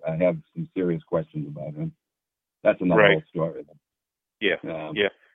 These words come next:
Speaker 2: But any,
Speaker 1: I mean,
Speaker 2: like,
Speaker 1: certainly,
Speaker 2: big, big
Speaker 1: he, he wrote
Speaker 2: yeah.
Speaker 1: a lot of good things that were true, but, you know, he,
Speaker 2: Yeah.
Speaker 1: he was, well, for one thing, he was a bastard with his own workers. You know, he suppressed, uh, unions from being started to the point where he would have people beaten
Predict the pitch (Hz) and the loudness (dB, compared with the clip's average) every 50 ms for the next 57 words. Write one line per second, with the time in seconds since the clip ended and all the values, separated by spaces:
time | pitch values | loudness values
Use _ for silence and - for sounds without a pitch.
0 | _ _ _ _ _ _ _ _ _ _ _ - 165 - - - 226 269 294 285 | _ _ _ _ _ _ _ _ _ _ _ 2 2 2 4 4 2 2 2 0
1 | 262 - 165 170 170 160 - - 185 233 180 180 156 131 120 117 - 131 139 151 | 0 0 2 4 4 2 2 2 4 4 4 4 2 0 0 0 0 2 2 2
2 | 120 147 175 175 220 254 - 147 143 139 131 113 123 120 - - 165 180 - 107 | 4 6 6 6 6 4 2 2 0 -2 -2 -4 -4 -6 -4 -2 -2 -2 -2 -6
3 | 85 85 85 - - - 160 - 80 104 113 - - 110 101 92 87 85 - 156 | -10 -12 -10 0 4 4 4 4 2 -2 -8 0 2 2 4 4 0 -4 -2 0
4 | 139 123 107 92 82 82 85 - - 107 123 131 127 117 110 101 101 123 170 220 | 4 4 4 4 4 0 -2 -2 0 2 2 2 2 2 -2 0 2 2 2 2
5 | 262 233 - 131 127 120 113 113 - - _ _ - 160 196 240 285 - - 139 | 0 0 2 2 2 4 4 0 -2 -6 _ _ 2 4 4 4 4 2 0 -2
6 | 143 - 165 - - - - 117 139 196 - _ - 110 90 110 113 104 113 101 | -2 -4 -4 -6 -8 -6 -4 -4 -4 -4 -6 _ -8 -6 -2 0 0 0 0 2
7 | 107 127 117 101 90 95 120 160 165 - 90 73 - - 101 98 90 87 131 143 | 2 2 2 2 2 2 2 2 2 -2 -8 -10 -6 -4 -2 -2 2 2 2 2
8 | - - - - - 110 113 131 - - _ _ _ _ _ _ _ _ _ _ | 2 0 -6 -2 2 4 4 4 2 0 _ _ _ _ _ _ _ _ _ _
9 | _ _ _ - 101 107 101 95 92 87 87 82 78 - - - - - - - | _ _ _ -4 -2 -2 0 0 -2 -4 -6 -6 -6 -8 -10 -12 -16 -18 -18 -12
10 | - 107 101 135 139 139 131 135 127 123 - - 117 104 104 113 117 107 98 - | -6 0 4 6 6 6 4 2 -2 -4 -4 -6 -6 -4 -4 -2 -4 -4 -6 -6
11 | - 117 107 110 120 120 117 92 - 117 107 87 - 120 131 143 117 113 110 101 | -2 0 2 2 2 0 -2 -4 -4 -4 -4 0 2 2 2 2 2 2 2 2
12 | 90 101 139 147 123 107 113 110 - - 113 113 87 104 90 78 - 120 151 - | 2 2 2 2 4 4 4 2 0 -2 -6 -4 -2 -4 -4 0 2 2 2 2
13 | - - 71 | 2 -4 -10